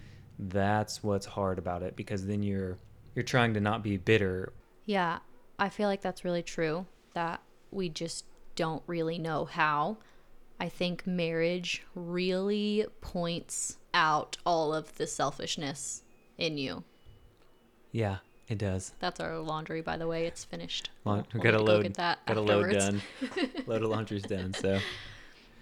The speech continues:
Speaker 2: But I do think that's true. You know, before you get married, life is all about you.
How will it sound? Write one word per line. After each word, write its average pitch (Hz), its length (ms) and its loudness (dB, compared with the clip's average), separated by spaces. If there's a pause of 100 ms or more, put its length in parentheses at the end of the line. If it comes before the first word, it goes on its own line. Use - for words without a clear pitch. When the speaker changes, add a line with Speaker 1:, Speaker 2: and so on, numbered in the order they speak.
(120)
Speaker 2:
But 226 160 4
I 240 100 6
do 254 200 4
think 254 220 4
that's 208 220 0
true. 185 480 -2 (920)
You 190 140 -2
know, 175 400 0
before 202 440 0
you 208 160 0
get 190 280 2
married, 185 560 0 (840)
life 170 540 2
is 185 160 -2
all 180 260 4
about 190 320 4
you. 202 480 0